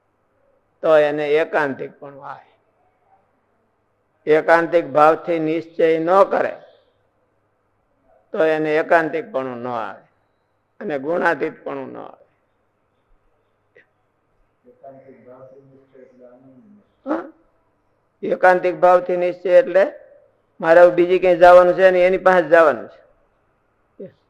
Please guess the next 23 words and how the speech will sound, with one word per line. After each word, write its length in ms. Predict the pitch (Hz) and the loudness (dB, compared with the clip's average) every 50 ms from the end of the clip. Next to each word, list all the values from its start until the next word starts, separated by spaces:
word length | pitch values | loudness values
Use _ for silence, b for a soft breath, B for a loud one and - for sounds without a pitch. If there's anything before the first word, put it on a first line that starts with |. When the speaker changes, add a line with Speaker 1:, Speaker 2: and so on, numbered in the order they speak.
| _ _ _ _ _ _ _ _ _ _ - | _ _ _ _ _ _ _ _ _ _ -12
Speaker 1:
અને 160 | - 151 165 | -8 -6 -4
એના 200 | 165 170 180 180 | 0 2 2 2
સિવાય 280 | 175 - 190 185 180 | 2 2 6 6 6
મારી 220 | 180 185 185 180 175 | 6 6 4 2 0
દુનિયા 340 | 160 175 185 190 190 190 185 | -2 -2 -2 0 0 0 2
કોઈ 180 | - 180 180 | 4 2 2
છે 240 | 170 180 196 202 190 | 2 2 4 4 4
જ 140 | 175 - - | 4 2 -6
નહીં. 160 | 127 107 - - _ _ _ _ _ _ _ _ _ _ _ _ _ _ _ _ _ _ _ _ _ _ _ _ _ _ _ _ _ _ _ _ _ _ _ _ _ _ _ _ _ _ _ _ _ _ _ _ _ _ _ _ _ _ _ | -14 -14 -16 -20 _ _ _ _ _ _ _ _ _ _ _ _ _ _ _ _ _ _ _ _ _ _ _ _ _ _ _ _ _ _ _ _ _ _ _ _ _ _ _ _ _ _ _ _ _ _ _ _ _ _ _ _ _ _ _
ત્યારે 280 | 226 208 180 185 185 190 | 0 2 2 4 4 4
એકાંતિક 420 | 185 185 196 196 202 196 196 170 | 4 4 0 -2 -2 -2 -6 -2
ભાવથી 360 | 165 190 190 185 190 - 262 | 0 0 0 0 0 -4 -8
નિશ્ચય 380 | 269 190 185 - _ - 220 196 | -8 -6 -8 -8 _ -6 -6 -6
કહેવાય 340 | - - 349 359 370 - 320 | -6 -8 -10 -10 -10 -10 -12
ને. 200 | 262 - 110 107 _ _ _ _ _ _ _ _ _ _ _ _ _ _ _ _ _ _ _ _ _ - | -12 -14 -14 -16 _ _ _ _ _ _ _ _ _ _ _ _ _ _ _ _ _ _ _ _ _ -16
નિશ્ચય 520 | 156 147 151 151 160 160 160 - _ - | -10 -6 -4 -4 -4 -4 -8 -4 _ 2
એકાંતિક 720 | 220 226 226 226 226 220 226 226 220 220 220 226 220 196 185 | 6 8 8 8 6 4 4 2 2 2 0 0 -2 -2 4
ભાવથી 380 | 185 214 214 214 214 220 220 | 6 6 6 6 4 2 0
થાય 260 | 214 - 220 220 214 214 | 2 6 6 6 6 6
તો 120 | 214 220 | 4 2
એકાંતિક 640 | 214 208 208 202 - 208 208 196 190 185 180 - 139 | 0 2 2 2 2 0 0 0 -4 -6 -8 -6 -6
પણ 160 | 165 165 156 | -6 -4 -4
આવે. 360 | 151 139 135 127 117 - - | -4 -4 -4 -4 -6 -8 -10